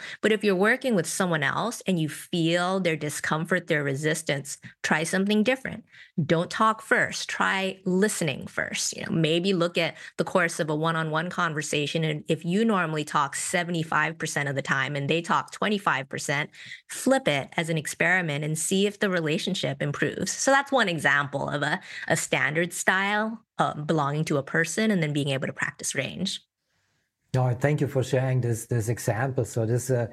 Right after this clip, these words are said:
Speaker 2: you know, makes it much clearer to, to see how, how, how you can improve on, uh, your unique leadership style. This is wonderful.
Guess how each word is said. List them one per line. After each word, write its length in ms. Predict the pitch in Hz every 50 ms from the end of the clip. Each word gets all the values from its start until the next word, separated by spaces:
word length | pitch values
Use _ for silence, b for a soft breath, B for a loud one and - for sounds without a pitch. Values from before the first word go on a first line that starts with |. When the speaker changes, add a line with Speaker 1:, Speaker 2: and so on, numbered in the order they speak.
| B B B B B B -
Speaker 2:
you 60 | 120
know, 200 | 120 120 123 120
makes 320 | 117 113 127 131 131 131 -
it 160 | 127 120 131
much 300 | 127 120 127 127 - -
clearer 340 | - 127 127 139 135 127 120
to, 320 | 127 - - 127 120 117
to 180 | 107 - - 113
see 360 | 98 - - - 131 131 131
how, 420 | 120 92 113 117 117 117 117 113 - -
how, 380 | - - 123 120 113 110 110 B B B B B B B
how 80 | - 127
you 160 | 127 139 131
can 360 | - 135 127 127 127 123 127 -
improve 800 | - 139 131 131 131 - - - 123 131 147 160 156 131 - - -
on, 340 | - 107 110 113 117 120 120
uh, 300 | 120 - 110 107 110 113 110
your 140 | 107 113 113
unique 560 | 110 110 113 110 110 117 120 123 120 - -
leadership 560 | 107 110 127 143 139 120 104 - - 98 95
style. 640 | 92 - - - - 95 95 92 85 85 92 98 -
This 160 | - 127 120
is 140 | 131 113 98
wonderful. 580 | 104 104 113 113 110 98 - 104 92 95 113